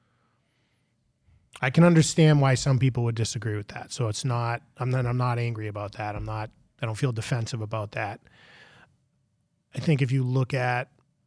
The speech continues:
some of the most impactful changes that have occurred in this country,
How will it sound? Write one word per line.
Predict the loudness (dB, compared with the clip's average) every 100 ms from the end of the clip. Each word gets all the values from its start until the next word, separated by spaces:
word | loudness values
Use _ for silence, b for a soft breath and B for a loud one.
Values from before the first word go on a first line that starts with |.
| _ _ _ _ _ _ _ _ _ _ _ -20 -20 _ _ -10
some | -2 4 4
of |
the | 4
most | 4 4 2 -4 -12 -20 _ _ _ _ _ _ _ _ _ _ _ _ _ _
impactful | 2 4 6 4 4 2 0
changes | 2 4 4 2 -2 0
that | -2
have | -2
occurred | -2 -2 0 -2 -4 -8 _ _ _ _ -8
in | -2
this | 2 0 0
country, | -4 -4 -6 -6 -6 -8